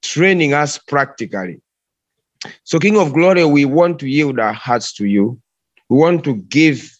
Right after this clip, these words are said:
all, everything that we have to you. And that, Lord, we will not turn to the left or to the right.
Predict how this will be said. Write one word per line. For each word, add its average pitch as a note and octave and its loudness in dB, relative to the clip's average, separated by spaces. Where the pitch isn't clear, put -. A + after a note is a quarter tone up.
all, F#3 4
everything D3 -2
that A#2+ -2
we C3 -2
have G#2+ -4
to G2+ -2
you. G#2 0
And C3+ 0
that, B2 0
Lord, D3 2
we B2+ -4
will C3+ 2
not C#3+ -2
turn C#3 -2
to A#2+ -10
the G#2+ -2
left B2+ -2
or G#2 -6
to F#2 -14
the F#2+ -8
right. G2+ -2